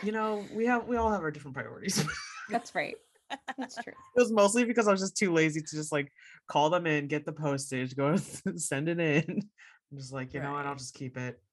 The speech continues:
Speaker 1: It's fine."
Speaker 3: <laughs> Mementos of a year lost.
Speaker 1: <laughs> Yeah,
Speaker 3: <laughs>
Speaker 1: seriously. Yeah, pandemic, what a life. <laughs> Yeah, I,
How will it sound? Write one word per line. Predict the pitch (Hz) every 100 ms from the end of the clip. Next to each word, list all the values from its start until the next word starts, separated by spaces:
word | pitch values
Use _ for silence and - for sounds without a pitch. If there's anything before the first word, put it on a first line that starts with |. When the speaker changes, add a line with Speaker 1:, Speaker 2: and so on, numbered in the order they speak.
| _ _ 311
Speaker 1:
It's | - 139 - -
fine." | - 131 131 135
Speaker 3:
<laughs> | - - _ _ -
Mementos | 254 254 254 262 277 202 196 202
of | 226 226
a | 226
year | 208 233 247 220 214 220 208
lost. | 208 202 190 208 - - 277
Speaker 1:
<laughs> |
Yeah, | 185 190 214
Speaker 3:
<laughs> |
Speaker 1:
seriously. | 208 262 240 - 175 175 _ -
Yeah, | 208 202 -
pandemic, | - 190 170 170 170 175
what | 180
a | 160
life. | 139 139 151 - -
<laughs> | 302 302 262 349 - - 349 427 - 349 - - - - - _ _ -
Yeah, | 165 156 -
I, | 160 160